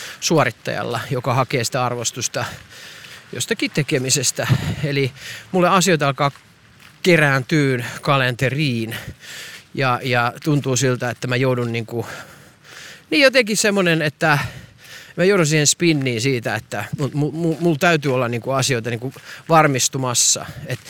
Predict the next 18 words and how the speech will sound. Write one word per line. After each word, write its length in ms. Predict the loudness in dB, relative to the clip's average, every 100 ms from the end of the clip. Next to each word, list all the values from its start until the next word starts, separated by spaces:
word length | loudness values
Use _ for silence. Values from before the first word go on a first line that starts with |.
| -18 -8 0
et 100 | 4
se 120 | 4
mitä 200 | 4 4
mä 100 | 4
teen 280 | 4 4 4
ei 220 | 4 4
ihan 240 | 4 4
vielä 240 | 0 -2 -2
riitä, 380 | -4 -4 -6 -8
et 160 | 0
vähän 280 | 2 4 4
vielä 200 | 2 -2
enemmän. 340 | -6 -8 -4 -2 -2 -8 -16
<laughs> 220 | -14 0
Se 100 | 4
on 80 | 4
niinku 180 | 4
sellainen 460 | 2 2 2 0